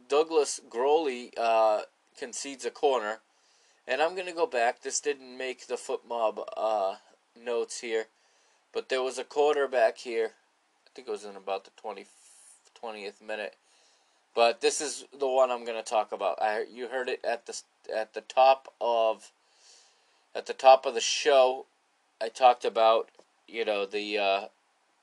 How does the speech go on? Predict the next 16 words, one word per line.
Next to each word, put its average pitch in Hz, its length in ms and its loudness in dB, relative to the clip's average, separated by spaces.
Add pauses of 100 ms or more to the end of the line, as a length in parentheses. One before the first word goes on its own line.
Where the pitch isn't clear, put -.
(640)
<laughs> 147 120 4 (680)
the, 127 140 4
uh, 135 240 10 (140)
the, 123 240 -6
the 120 320 -6
image 143 360 0
in 120 140 -2
Ujogu 123 640 2
that 107 180 2
my, 107 220 2
my 107 180 0
Portista 135 540 -6
friend 113 340 0 (220)
Dennis 120 400 0
sent 127 440 -6
me. 147 200 -6